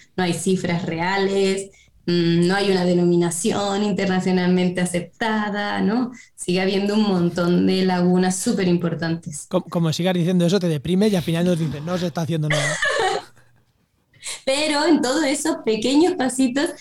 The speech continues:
Speaker 1: Justamente en, en noviembre publicaremos un informe con, con ecodes de esos pequeños pasitos que se están dando, invitando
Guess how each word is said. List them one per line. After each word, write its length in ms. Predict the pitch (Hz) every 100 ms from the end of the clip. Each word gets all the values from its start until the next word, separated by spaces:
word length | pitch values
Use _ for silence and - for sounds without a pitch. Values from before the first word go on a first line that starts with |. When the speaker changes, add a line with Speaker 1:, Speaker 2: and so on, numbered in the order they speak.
| -
Speaker 1:
Justamente 540 | - 285 294 302 285 320
en, 340 | 277 233 220
en 140 | 226 226
noviembre 400 | 214 226 240 269
publicaremos 640 | 254 233 220 202 202 262
un 120 | 254
informe 540 | 220 220 220 254 269
con, 500 | 247 202 190 180 175
con 180 | - 185
ecodes 720 | 180 180 226 427 440 440 - -
de 160 | 214
esos 240 | 220 240 254
pequeños 460 | 220 202 226 254
pasitos 520 | 247 214 226 220 240 240
que 80 | 202
se 120 | 196
están 380 | 185 190 190 190
dando, 360 | 165 160 151 151
invitando 560 | 175 175 180 196 233